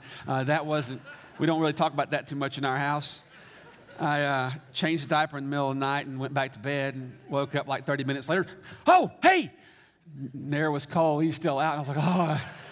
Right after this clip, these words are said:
I didn't tell Michelle about that till he was, like, twelve. You know? But I, I began to,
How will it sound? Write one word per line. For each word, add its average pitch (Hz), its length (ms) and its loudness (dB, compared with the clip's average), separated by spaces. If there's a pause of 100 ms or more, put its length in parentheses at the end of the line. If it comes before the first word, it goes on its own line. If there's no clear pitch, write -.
(280)
I 170 80 6
didn't 151 180 2
tell 170 140 2
Michelle 156 280 -2
about 143 200 0
that 147 160 0
till 143 100 -4
he 143 80 -2
was, 131 80 -6
like, 117 200 -2
twelve. 127 460 0 (2500)
You 139 100 -2
know? 131 300 0 (1600)
But 147 160 4
I, 175 220 6
I 180 140 0
began 175 440 2
to, 135 240 -2